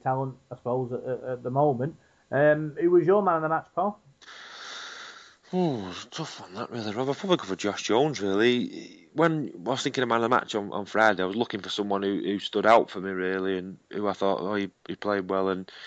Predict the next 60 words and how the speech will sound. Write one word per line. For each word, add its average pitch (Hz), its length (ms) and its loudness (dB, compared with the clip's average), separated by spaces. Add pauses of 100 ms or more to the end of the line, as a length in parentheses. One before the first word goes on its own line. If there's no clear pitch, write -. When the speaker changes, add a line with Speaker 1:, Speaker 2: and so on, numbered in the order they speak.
(140)
Speaker 2:
you 107 60 -6
know, 104 100 8
he 98 80 10
did, 113 240 6
he 104 140 2
did 104 180 2
special 107 380 0
things 104 280 -4
in 98 80 -4
the 95 60 -4
game, 120 240 4
and 107 80 -2
I 101 40 0
thought 120 280 6
Josh 98 220 -2
Jones 92 320 -6
did. 117 120 4
He 113 60 4
scored 110 300 -2
a - 40 -20
couple - 180 -12
of 95 60 -12
tries, 98 440 2
and 90 100 -8 (440)
he 107 40 -2
looked 101 220 4
dangerous, 98 420 4
and 104 80 -6
he 98 80 0
bust, - 340 -2
bust - 220 -4
the 98 80 0
line 101 260 2
a 98 40 -4
few 101 260 -4
times, 95 340 -4
and 92 140 -8 (260)
in 123 120 2
the 113 100 4
performance, 123 600 4
it - 60 -2
was 95 100 -2
pretty - 260 2
poor. 98 400 2
He 101 100 -2
was 101 100 -4
probably 95 220 -2
one 92 140 -4
of 85 60 -6
the 90 80 -6
highlights 95 420 -6
of 90 80 -8
it, - 100 -6
really, 95 240 -6
so - 160 -10
I'll 92 60 -6
go - 100 -14
for 95 140 -12
Josh 92 240 -10
Jones. 98 400 -12